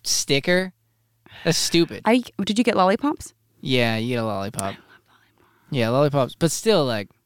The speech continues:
Speaker 1: and, like, sure, it makes you feel a little better. You're like, "I, I, you know, I
Speaker 2: Yeah.
Speaker 1: deserve the sticker. Like, I worked my ass off to get you." Yeah. It hurt.
Speaker 2: Mm-hmm.
Speaker 1: Really did. I still can't.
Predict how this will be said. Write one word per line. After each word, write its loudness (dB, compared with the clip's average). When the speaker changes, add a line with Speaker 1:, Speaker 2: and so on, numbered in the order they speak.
Speaker 1:
and, 2
like, 2
sure, 2
it 2
makes 0
you -4
feel 2
a 2
little 2
better. 0
You're 2
like, 0
"I, 0
I, 0
you 0
know, 2
I -4
Speaker 2:
Yeah. 2
Speaker 1:
deserve 2
the -2
sticker. 0
Like, -2
I 0
worked -2
my 2
ass 0
off -6
to -14
get -6
you." -8
Yeah. -2
It -4
hurt. 0
Speaker 2:
Mm-hmm. 2
Speaker 1:
Really -2
did. -2
I 2
still 2
can't. -4